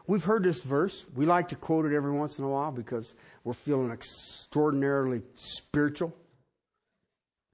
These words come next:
Okay? "I have been crucified with Christ.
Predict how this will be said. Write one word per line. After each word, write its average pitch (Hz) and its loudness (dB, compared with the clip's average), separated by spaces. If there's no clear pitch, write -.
Okay? 151 2
"I 254 10
have 262 8
been 233 8
crucified 269 8
with 170 2
Christ. 135 0